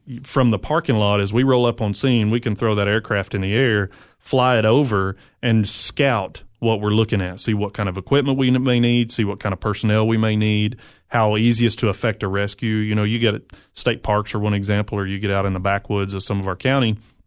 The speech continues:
there may be a better access point to come in from that's safer and a better approach for everybody.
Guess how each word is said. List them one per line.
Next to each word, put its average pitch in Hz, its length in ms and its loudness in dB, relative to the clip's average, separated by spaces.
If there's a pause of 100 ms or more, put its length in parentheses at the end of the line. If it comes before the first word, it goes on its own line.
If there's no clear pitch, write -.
(760)
there 127 120 2
may 139 120 4
be 120 140 4
a 104 60 2
better 110 260 2
access 113 380 0
point 110 300 0
to 110 80 -8
come 104 240 0
in 127 180 4
from 95 340 0
that's - 220 -6
safer 117 520 0
and 101 100 0
a 98 40 0
better 104 280 2
approach 117 420 0
for 104 140 -4
everybody. 98 580 0